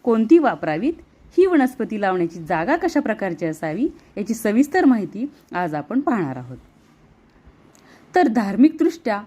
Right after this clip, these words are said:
ब्रह्मकमळ हे फूल खूप महत्त्वाचे मानले जाते. बद्रीनाथ व केदारनाथ मंदिरामध्ये हे देवाला अर्पण करतात. ब्रह्मकमळ हे एक पवित्र फूल आहे.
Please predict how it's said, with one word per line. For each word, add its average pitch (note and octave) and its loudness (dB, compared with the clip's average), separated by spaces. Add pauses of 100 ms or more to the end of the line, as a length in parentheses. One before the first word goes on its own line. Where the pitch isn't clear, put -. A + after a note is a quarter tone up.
ब्रह्मकमळ A3 2 (320)
हे D4+ 2
फूल B3+ -4
खूप C4 -2
महत्त्वाचे F3 -2
मानले C#3 -4
जाते. C3 -12 (260)
बद्रीनाथ G#3 2 (200)
व G#3+ -2 (120)
केदारनाथ A#3 0
मंदिरामध्ये G3 -2 (260)
हे D4+ 2
देवाला F#3 -2
अर्पण G#3+ 0
करतात. C3+ -8 (580)
ब्रह्मकमळ A3 2 (160)
हे D#4+ 2
एक E4 -2
पवित्र D4 4
फूल C4+ -2
आहे. C3+ -4